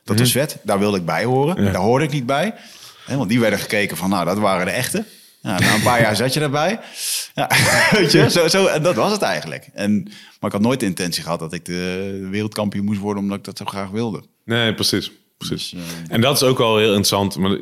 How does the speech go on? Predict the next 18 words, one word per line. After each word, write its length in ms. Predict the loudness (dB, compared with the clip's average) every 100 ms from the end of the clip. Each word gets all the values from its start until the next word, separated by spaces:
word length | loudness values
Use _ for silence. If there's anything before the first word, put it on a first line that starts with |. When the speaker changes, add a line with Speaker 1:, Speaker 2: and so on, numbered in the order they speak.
| -6
Speaker 2:
je, 380 | -8 -2 0 0
ik 100 | 0
weet 120 | -2
dat 120 | 0
je 80 | -2
ook 80 | -2
veel 220 | 0 2
met, 280 | 0 0 0
eh, 460 | 2 2 0 -2 -4 -10 -6
psychedelica 540 | -2 2 0 2 0
en 80 | 0
zo, 420 | 2 2 2 0
eh, 60 | 0
gedaan 260 | -2 -2
hebt 180 | -2 -4
en 140 | -6
persoonlijke 300 | -6 -4 -4 -2
ontwikkeling 320 | -4 -2 -2